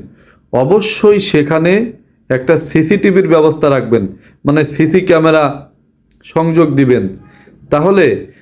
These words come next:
যদি শুধু ধরতে পারেন যে কে এই কাজ করেছে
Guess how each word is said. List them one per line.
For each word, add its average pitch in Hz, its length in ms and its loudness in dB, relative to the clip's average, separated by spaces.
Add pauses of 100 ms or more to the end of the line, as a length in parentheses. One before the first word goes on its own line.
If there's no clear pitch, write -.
(460)
যদি 175 340 2
শুধু 202 280 0 (100)
ধরতে 170 440 2
পারেন 156 380 2 (300)
যে 127 160 0 (120)
কে 165 220 2
এই 175 100 4
কাজ 170 280 0
করেছে 147 400 2